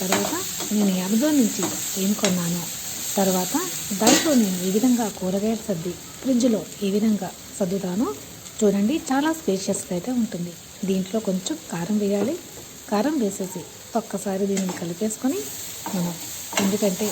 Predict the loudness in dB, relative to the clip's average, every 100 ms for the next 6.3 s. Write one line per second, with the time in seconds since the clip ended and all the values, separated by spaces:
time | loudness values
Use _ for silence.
0 | 0 0 2 2 2 0 -2 0 0 0
1 | -2 0 0 2 2 2 0 -4 -4 -2
2 | -2 -2 -2 -4 -6 -8 -10 -10 -6 2
3 | 4 4 0 -2 -4 -4 -4 -4 -6 -6
4 | 0 2 2 0 0 0 0 -4 -6 -4
5 | -2 0 -2 -4 -2 -2 0 -2 -4 -4
6 | -4 0 0